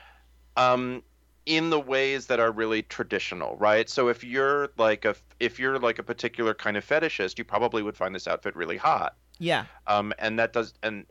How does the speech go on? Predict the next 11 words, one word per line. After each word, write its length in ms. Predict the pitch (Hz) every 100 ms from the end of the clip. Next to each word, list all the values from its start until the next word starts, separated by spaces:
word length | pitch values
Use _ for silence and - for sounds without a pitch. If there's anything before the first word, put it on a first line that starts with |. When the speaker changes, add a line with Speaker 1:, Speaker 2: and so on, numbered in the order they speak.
| -
Speaker 1:
and 260 | 107 107 104
in 140 | 117 110
fact, 340 | 113 101 -
because 440 | 117 113 - 156 139
it's 240 | 107 -
not 300 | 104 95 -
super 380 | - 113 - 98
revealing, 580 | 87 87 92 87 76 92
because 440 | 95 - 131 123
it's 240 | 123 - 92
not, 400 | 87 85 80